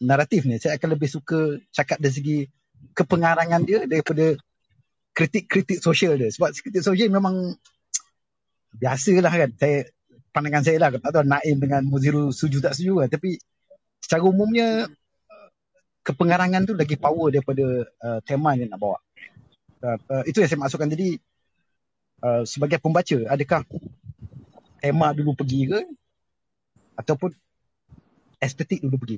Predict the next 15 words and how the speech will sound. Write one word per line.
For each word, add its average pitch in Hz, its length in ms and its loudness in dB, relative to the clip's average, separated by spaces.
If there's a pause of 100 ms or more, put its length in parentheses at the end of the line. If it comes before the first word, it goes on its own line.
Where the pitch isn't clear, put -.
kepengarangan 135 640 0
tu. - 80 -16
Dan 143 200 0
bagi 151 200 0
saya 190 160 2
sendiri, 220 320 -4 (1000)
yang 139 160 0
menggerakkan 151 800 0
orang 147 320 0
untuk 143 160 -8
minat 156 240 0
membaca 131 240 -2
tu 156 160 -12
adalah 151 160 -4
kepengarangan. 123 640 -2